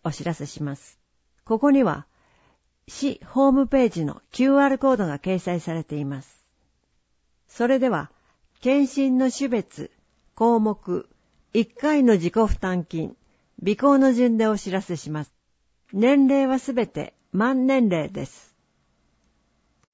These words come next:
胃がん検診、問診、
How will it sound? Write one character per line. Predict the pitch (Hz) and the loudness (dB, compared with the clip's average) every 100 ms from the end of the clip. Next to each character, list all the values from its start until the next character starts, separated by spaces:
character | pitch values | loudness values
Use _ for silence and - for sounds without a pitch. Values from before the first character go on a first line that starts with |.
| _ | _
胃 | 214 | -2
が | 226 285 | 2 2
ん | 269 | 2
検 | 277 269 220 | 2 0 0
診、 | - 131 - _ _ _ _ _ _ _ _ - | -4 -12 -14 _ _ _ _ _ _ _ _ -2
問 | 220 254 | 2 4
診、 | 233 - 214 190 | 2 0 -4 -4